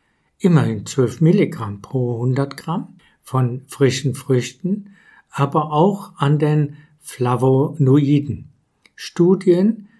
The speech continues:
mit Sanddorn-Extrakten haben gezeigt,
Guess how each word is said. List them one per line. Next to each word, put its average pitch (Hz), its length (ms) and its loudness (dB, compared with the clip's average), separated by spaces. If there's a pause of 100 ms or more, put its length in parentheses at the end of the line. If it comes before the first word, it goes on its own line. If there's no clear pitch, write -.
(140)
mit 127 240 0
Sanddorn-Extrakten 147 1500 -4
haben 127 280 -2
gezeigt, - 680 -8